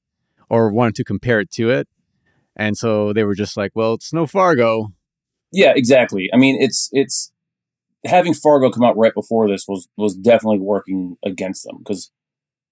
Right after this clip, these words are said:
Speaker 2: uh, fan expectations were through the roof, and, you know, they're like, "Oh, another noir movie by the Coen brothers." 'Cause, like, how much, how, how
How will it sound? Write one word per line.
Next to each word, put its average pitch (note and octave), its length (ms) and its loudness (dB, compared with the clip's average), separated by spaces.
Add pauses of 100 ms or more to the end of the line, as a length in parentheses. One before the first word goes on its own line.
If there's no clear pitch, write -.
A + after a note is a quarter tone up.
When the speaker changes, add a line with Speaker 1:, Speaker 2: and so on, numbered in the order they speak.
(140)
Speaker 2:
uh, - 220 0
fan F3 260 2
expectations C#3 640 2
were G2+ 220 0
through A#2+ 220 -4
the G2+ 100 0
roof, G#2 400 -2
and, G2+ 180 -4
you F#2+ 80 -2
know, G#2+ 120 4
they're A2 100 0
like, G#2+ 200 2
"Oh, C#3+ 120 2
another B2 600 2 (120)
noir A#2 460 4
movie A2+ 320 2
by G2+ 160 2
the F#2+ 80 -12
Coen A2 340 -2
brothers." F2+ 320 -8
'Cause, A2 100 -6
like, A2+ 200 0
how G3 100 -2
much, B3 260 4
how, - 160 -8
how E3 100 -6